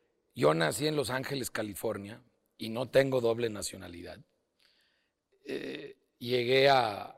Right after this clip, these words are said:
a, a León a los tres meses de, de edad y ahí he hecho toda mi vida. Y en particular mi vida política. Ahí empecé siendo regidor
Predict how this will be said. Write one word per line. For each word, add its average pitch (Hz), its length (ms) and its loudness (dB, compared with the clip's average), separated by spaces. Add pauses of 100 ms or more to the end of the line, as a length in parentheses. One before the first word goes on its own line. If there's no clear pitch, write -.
(160)
a, 101 560 -4
a - 260 -4
León 117 420 0
a 110 80 -4
los 95 260 -10
tres 123 240 2
meses 120 500 -6
de, 92 300 -12 (720)
de 113 160 0
edad 147 340 6 (300)
y 135 120 2
ahí 139 220 6
he 147 80 8
hecho 143 240 2
toda 113 300 0
mi 127 160 -4
vida. 143 280 2 (960)
Y 139 200 4
en 131 100 2
particular 127 720 2
mi 156 160 -2
vida 117 920 0
política. 120 760 -4 (880)
Ahí 123 260 4
empecé 139 500 4
siendo 127 420 0
regidor 120 760 0